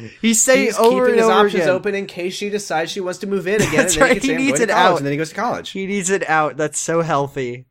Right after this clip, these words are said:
Speaker 1: God, that's
Speaker 2: Right, and,
Speaker 1: healthy.
Speaker 2: and, uh, he, he's like, "It's just a possibility. Like, we can decide what we're gonna do, uh, after I actually get in." And then, uh, this is,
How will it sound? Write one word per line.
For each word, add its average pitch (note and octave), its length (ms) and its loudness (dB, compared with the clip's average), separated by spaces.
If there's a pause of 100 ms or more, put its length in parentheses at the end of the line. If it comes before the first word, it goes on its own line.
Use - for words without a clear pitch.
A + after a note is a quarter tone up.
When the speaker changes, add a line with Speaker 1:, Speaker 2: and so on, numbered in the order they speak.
(200)
Speaker 1:
God, D#3 280 -2
that's A#2+ 240 -2
Speaker 2:
Right, B2+ 100 0
and, C#3 140 2
Speaker 1:
healthy. A#2+ 220 -6
Speaker 2:
and, D3 340 -6
uh, C3 340 0 (140)
he, E3 440 -10
he's D#3+ 280 -10
like, D#3 120 -4
"It's D#3+ 120 -10
just F#3+ 180 -10
a F#3 60 -6
possibility. C3 560 -4
Like, A#2+ 160 -6
we C#3 80 -6
can C#3 140 -4
decide B2 440 -4
what A2 280 -6
we're A2 160 -6
gonna A2 140 -6
do, G#2 440 -8
uh, F#2 320 -6 (120)
after G#2+ 240 -4
I G#2 80 -4
actually G2+ 280 -8
get F#2+ 160 -8
in." F#2 240 -10 (400)
And C#3 160 -4
then, D#3 360 -6 (280)
uh, C3 320 -2 (220)
this G#3+ 260 -8
is, F#4 300 -12